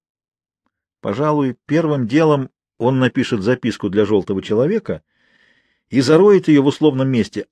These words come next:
а потом даст знать о себе людям имама. Что ж касается русских,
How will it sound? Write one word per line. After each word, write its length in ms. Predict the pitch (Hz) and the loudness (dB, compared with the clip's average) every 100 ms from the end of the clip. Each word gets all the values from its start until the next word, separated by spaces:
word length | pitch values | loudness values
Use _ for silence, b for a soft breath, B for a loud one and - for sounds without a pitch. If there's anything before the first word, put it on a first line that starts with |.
| - | -6
а 140 | 113 | -4
потом 580 | - 123 - 226 240 156 | 0 -2 0 0 0 0
даст 220 | 156 147 | 0 0
знать 300 | 110 156 180 | -2 -4 -2
о 60 | 151 | -2
себе 260 | 143 156 | -2 0
людям 360 | 147 151 156 151 | 0 0 0 -2
имама. 340 | 101 85 80 - _ _ _ _ _ _ | -4 -6 -10 -18 _ _ _ _ _ _
Что 200 | - - | -12 -6
ж 60 | - | -4
касается 460 | 123 131 123 - 131 | -4 -2 -2 0 -2
русских, 640 | 226 226 - 107 - | -2 -6 -6 -6 -6